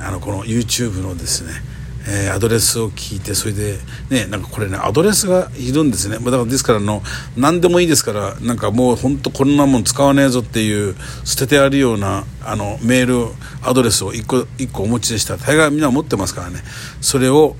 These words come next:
あのー、連-、連絡してもらえれば、それでこうつなげてですね、みんなで、なんか、より良い会話をしたらいいんじゃないかというふうに、熱く心は燃えております。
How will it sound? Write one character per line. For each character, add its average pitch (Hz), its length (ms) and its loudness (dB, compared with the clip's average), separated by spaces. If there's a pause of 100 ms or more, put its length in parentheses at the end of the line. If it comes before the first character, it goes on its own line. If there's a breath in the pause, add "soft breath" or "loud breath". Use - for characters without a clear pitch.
(120)
あ 104 100 0
の 95 1080 -4
ー、 113 180 -6
連-、 113 260 2
連 110 160 2
絡 - 60 -4
し - 60 0
て 104 60 -2
も 107 120 0
ら 110 100 2
え 107 60 2
れ 98 80 -2
ば、 101 220 0 (280 loud breath)
そ - 140 -2
れ 135 60 4
で 147 200 6
こ 131 80 0
う 127 40 2
つ - 120 0
な 131 100 2
げ 127 100 2
て 123 160 0
で 95 60 -6
す - 240 -8
ね、 78 80 -8 (520 loud breath)
み 113 80 0
ん 117 40 4
な 110 100 4
で、 95 180 -2 (280)
な 104 120 -4
ん - 20 -4
か、 - 200 -6
よ 101 160 2
り 110 120 2
良 113 100 4
い 98 80 0
会 104 220 0
話 107 120 4
を 98 220 0 (160)
し - 200 0
た - 120 -6
ら 95 180 -6
い 110 60 -10
い 110 40 -2
ん 110 60 0
じ 98 100 -2
ゃ 98 40 -4
な 98 100 -2
い 101 60 -6
か 92 100 -6
と - 280 -10
い 113 100 -2
う 113 80 0
ふ 110 140 -4
う 104 60 -2
に、 90 240 -6 (500 loud breath)
熱 117 180 0
く 120 80 -4
心 110 320 -2
は 101 80 0
燃 107 200 0
え - 20 -4
て 104 80 -4
お 101 60 0
り 95 60 -2
ま 92 120 -6
す。 - 200 -2